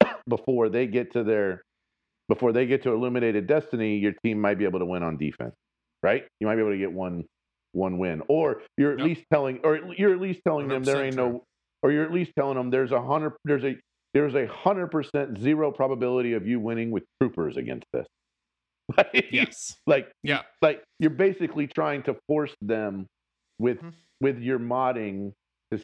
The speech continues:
Speaker 1: say, "You have to try, you have to do this another way,"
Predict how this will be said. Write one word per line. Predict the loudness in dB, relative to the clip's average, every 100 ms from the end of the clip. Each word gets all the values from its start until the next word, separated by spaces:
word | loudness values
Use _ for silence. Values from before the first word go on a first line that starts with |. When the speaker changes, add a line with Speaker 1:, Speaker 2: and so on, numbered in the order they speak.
| 0
Speaker 1:
say, | 0
"You | 0 -4 -2
have | -2 -2 -4
to | -10 -6 -2
try, | 0 0 -4 -8 -6
you | -4 -2
have | -2 -4 -6
to |
do | -6 -6
this | -4 -6 -6
another | -8 -6 -8 -8
way," | -6 -8 -8